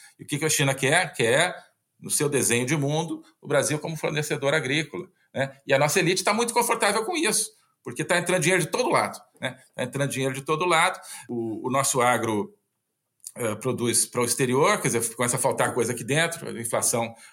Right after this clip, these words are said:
eh, no, no Brasil, né, de, de produtos alimentícios.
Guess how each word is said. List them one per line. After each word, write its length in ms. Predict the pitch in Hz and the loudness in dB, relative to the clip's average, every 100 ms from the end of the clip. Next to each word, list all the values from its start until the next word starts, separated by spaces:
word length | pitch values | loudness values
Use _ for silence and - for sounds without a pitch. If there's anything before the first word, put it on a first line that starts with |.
| _ | _
eh, 360 | 113 101 95 92 | -2 0 0 -2
no, 340 | 98 95 95 95 | -4 -6 -6 -10
no 100 | 98 | -4
Brasil, 540 | 110 101 - 160 165 - - _ | -2 -2 -2 -2 -2 -6 -20 _
né, 220 | - 143 | -4 -2
de, 240 | 113 104 95 | -2 -4 -8
de 80 | - | -8
produtos 320 | 107 113 113 | -8 -6 -6
alimentícios. 840 | 101 110 101 - 147 156 - - | -4 -4 -6 -4 -2 -2 -6 -12